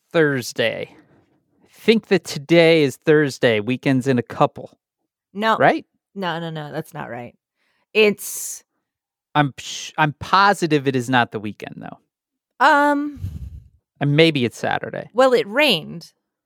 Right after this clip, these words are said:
Speaker 1: Does it rain on Mondays? I can't remember which day it rains now.
Speaker 2: Well, it's not, I mean, you're supposed to not like it if it rains on Mondays, but I don't know if it's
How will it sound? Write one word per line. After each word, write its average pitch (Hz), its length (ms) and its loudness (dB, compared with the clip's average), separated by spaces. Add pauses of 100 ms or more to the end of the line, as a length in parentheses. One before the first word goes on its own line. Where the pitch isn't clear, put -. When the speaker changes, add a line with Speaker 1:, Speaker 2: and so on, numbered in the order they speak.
(380)
Speaker 1:
Does 123 140 -4
it 139 80 -4
rain 170 260 2
on 190 100 4
Mondays? 180 520 2
I 165 80 2
can't 196 240 -2
remember 160 340 2
which 131 240 0
day 143 160 4
it 123 40 4
rains 120 440 -2
now. 92 260 -12 (220)
Speaker 2:
Well, 349 340 4
it's - 320 -8
not, 240 320 0
I 240 60 -4
mean, 226 200 0
you're 233 100 -2
supposed - 320 -2
to 233 80 0
not 220 200 4
like 220 220 2
it 330 80 -2
if 339 100 -2
it 294 120 2
rains 302 240 0
on 302 160 -2
Mondays, 320 640 -8 (120)
but 208 340 4 (1120)
I 214 100 2
don't 277 180 0
know 262 120 2
if - 120 -6
it's - 560 -6